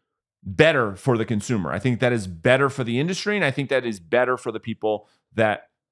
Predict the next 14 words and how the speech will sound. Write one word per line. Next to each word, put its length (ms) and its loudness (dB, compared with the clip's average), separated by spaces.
are, 440 2
that 220 -4
stay 440 -2
in 540 0
the 500 -4
industry. 640 -8
Let's 140 2
talk, 380 2
let's, 240 0
let's 240 2
see, 440 0
uh, 220 4
from 180 -4
another, 460 0